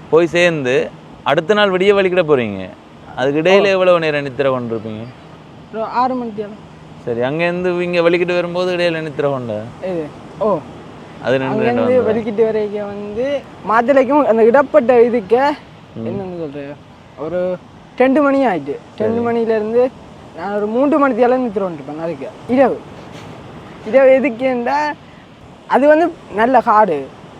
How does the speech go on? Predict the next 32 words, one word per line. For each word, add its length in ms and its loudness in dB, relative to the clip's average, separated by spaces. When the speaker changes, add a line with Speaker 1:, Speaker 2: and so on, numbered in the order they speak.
Speaker 2:
கா-, 280 -2
அதுக்குள்ள 460 -2
Speaker 1:
இது 160 -2
காட்டுக்குள்ள 460 2
படுத்துருந்தீங்க? 760 -4
Speaker 2:
இல்ல, 120 4
வேணுமெண்டா. 520 6
Speaker 1:
யார்ரா 520 4
இவன்டு? 640 6
Speaker 2:
அது 260 4
நல்ல 320 4
காடு, 340 4
சரியா? 320 2
Speaker 1:
ஆ. 160 2
Speaker 2:
அஹ், 260 -8
இப்படியும் 500 4
மேல, 480 4
இ-, 180 -10
இப்படியும் 360 0
மேல. 400 0
அதுல 260 2
வந்து 440 -4
ஒரு 200 4
கடை 300 4
ஒன்று 200 -2
இருந்தது. 300 -6
அது 160 -6
கடை 260 4
வந்து 360 2
எப்பயோ 380 2
விட்ட 380 0
கடை, 220 0